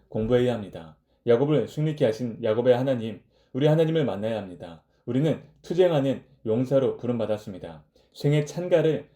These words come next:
노래한 롱펠로는 그의 시에서 이렇게 노래했습니다. "행동하여라. 훌륭한 내일을 위해서 행동하여라. 세계의 넓은 들판에서,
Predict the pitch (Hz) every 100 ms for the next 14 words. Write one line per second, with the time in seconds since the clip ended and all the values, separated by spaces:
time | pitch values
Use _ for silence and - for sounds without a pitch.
0 | _ 113 113 123 110 110 127 131 156 127
1 | 120 127 - _ _ - 135 135 147 143
2 | 123 131 - 117 98 107 104 98 82 85
3 | 78 _ _ _ - 185 185 175 123 107
4 | 101 - _ _ - 156 165 165 139 120
5 | 131 110 104 110 113 127 131 104 92 90
6 | 82 _ _ _ - 165 165 170 131 107
7 | 117 123 127 127 135 113 - 101 87